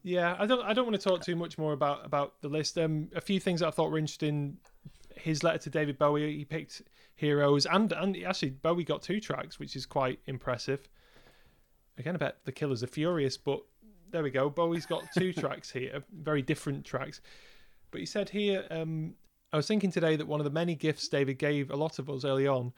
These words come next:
was the gift of being someone else. It's that Oscar Wilde quote, 'Give the man a mask and he will tell you the truth.' I took a new name and opted for an exaggerated version of myself to deal with being on a stage."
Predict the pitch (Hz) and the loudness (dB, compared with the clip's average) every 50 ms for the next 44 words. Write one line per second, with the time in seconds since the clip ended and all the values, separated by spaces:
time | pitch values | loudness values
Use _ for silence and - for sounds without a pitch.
0 | - - _ _ - 123 - - 131 - 151 151 143 - - 143 131 - 139 135 | -16 -20 _ _ -4 -2 -2 -2 -2 2 2 0 0 0 -6 -8 -4 -2 0 0
1 | 131 131 - - 143 127 123 127 127 135 131 123 131 - - - - - _ _ | 0 -2 -2 -2 -2 0 0 0 0 0 -2 -2 -4 -8 -10 -16 -20 -20 _ _
2 | - - _ _ _ _ _ 185 - - 202 - - 147 - - 160 147 175 185 | -20 -20 _ _ _ _ _ -6 -2 -2 -2 0 0 -4 -2 -2 0 2 4 4
3 | 190 165 - - 135 123 135 - _ _ _ _ _ _ _ - 147 143 147 160 | 4 2 2 -2 -4 -6 -6 -8 _ _ _ _ _ _ _ -2 -2 0 2 2
4 | 156 156 151 156 175 185 151 147 - - - - - 131 123 127 127 123 - - | 2 2 2 2 2 2 0 0 -2 -4 -8 -8 -6 -4 -2 -2 -2 -2 0 0
5 | 135 135 131 131 127 127 - - 139 120 120 - - _ _ _ _ _ _ _ | 2 2 2 0 0 -2 -2 -2 -2 -2 -2 -8 -14 _ _ _ _ _ _ _
6 | 160 147 - 139 - 143 156 170 180 170 156 147 147 143 - - - - 135 - | -6 -4 -4 -4 -2 0 2 2 2 4 2 2 2 0 -4 -8 -12 -12 -8 -2
7 | 147 147 143 - - 135 - 139 131 127 123 110 - 147 147 147 - 151 147 147 | -2 -2 -2 -2 -6 -6 -2 -2 -2 -2 -4 -2 0 0 0 0 0 -2 -2 -2
8 | 143 147 131 127 143 143 143 123 131 127 120 123 123 117 - 127 123 - - 123 | -2 -4 -4 0 2 2 2 2 -2 -4 -4 -4 -4 -4 -2 -4 -4 -4 -6 -6
9 | - 131 127 127 123 123 - - - _ - 123 - - 131 123 127 123 123 117 | -2 0 0 0 0 -2 -4 -8 -16 _ -10 -10 -4 -2 0 0 0 0 -2 -4
10 | - _ _ - 127 127 120 - - - 135 127 131 135 135 139 - - | -6 _ _ -8 -8 -6 -6 -6 -4 -4 -4 -4 -4 -8 -8 -12 -14 -16